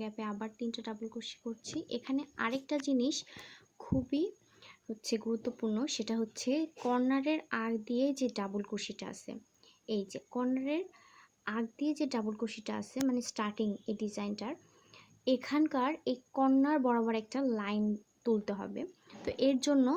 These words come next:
আমাদের দেখা যাচ্ছে এখানে গ্যাপ চলে আসে কিন্তু, তার মানে আমাদের এখন পরের গ্যাপে কাজ করতে হবে, কিন্তু ডিজাইনটা সুন্দর দেখানোর জন্য আমরা কিন্তু এই গ্যাপটাতে কাজ করব না, আমরা এই গ্যাপটা স্কিপ করব। সেটা হচ্ছে এই যে দেখুন আমি কিন্তু এখানে একটা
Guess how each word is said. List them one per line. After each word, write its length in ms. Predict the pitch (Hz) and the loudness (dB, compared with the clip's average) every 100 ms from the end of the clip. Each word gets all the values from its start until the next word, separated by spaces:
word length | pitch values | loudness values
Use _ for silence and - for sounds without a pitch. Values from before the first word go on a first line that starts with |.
| - | 2
আমাদের 240 | 233 233 247 | 0 2 0
দেখা 140 | 247 269 | 0 0
যাচ্ছে 160 | 269 285 | -2 0
এখানে 160 | 294 262 226 | 0 0 0
গ্যাপ 160 | 226 220 - | -2 -2 0
চলে 180 | 214 196 | 0 0
আসে 140 | 196 196 | -4 -6
কিন্তু, 200 | 196 185 185 | -8 -6 -6
তার 100 | 220 226 | -2 0
মানে 120 | 254 | 2
আমাদের 180 | 269 269 277 | 2 2 0
এখন 140 | 349 370 | -2 2
পরের 240 | 269 262 262 | 2 2 2
গ্যাপে 180 | 262 254 247 | 0 0 -2
কাজ 100 | 220 - | -6 -4
করতে 180 | 208 - | -8 -6
হবে, 120 | 190 208 - | -8 -6 -2
কিন্তু 260 | 294 254 330 - - - - | 0 0 -4 -6 -20 -14 -4
ডিজাইনটা 420 | 220 233 254 254 285 - | -2 2 0 0 -2 0
সুন্দর 260 | 285 285 302 | 2 2 2
দেখানোর 280 | 302 302 285 254 | 2 2 2 2
জন্য 160 | 220 269 - | 0 0 0
আমরা 140 | 226 233 | 0 2
কিন্তু 140 | 240 | 0
এই 60 | 240 208 | 0 -2
গ্যাপটাতে 340 | - 220 277 254 | -6 -6 -6 -4
কাজ 120 | 214 - | -6 -4
করব 180 | 202 196 - - | -6 -4 -8 -10
না, 60 | - _ - 302 - 233 | -12 _ -12 -10 0 4
আমরা 160 | 233 - | 4 4
এই 80 | 269 - | 2 2
গ্যাপটা 360 | 208 214 - 285 440 _ _ - | 0 0 -2 -2 -2 _ _ -16
স্কিপ 340 | - - 294 - 226 | -14 -2 -2 0 0
করব। 200 | 190 190 - - | 0 -2 -10 -10
সেটা 200 | - 220 240 | -6 0 0
হচ্ছে 280 | 240 - 277 466 - _ - 254 | 0 0 0 0 -6 _ -2 -2
এই 60 | 240 | -2
যে 60 | 208 | -6
দেখুন 200 | 196 - - _ _ - - 226 | -8 -10 -16 _ _ -20 -4 4
আমি 140 | 240 269 | 4 6
কিন্তু 220 | 285 269 254 | 4 4 2
এখানে 220 | 247 240 269 - | 2 0 0 0
একটা 260 | 269 - | -2 0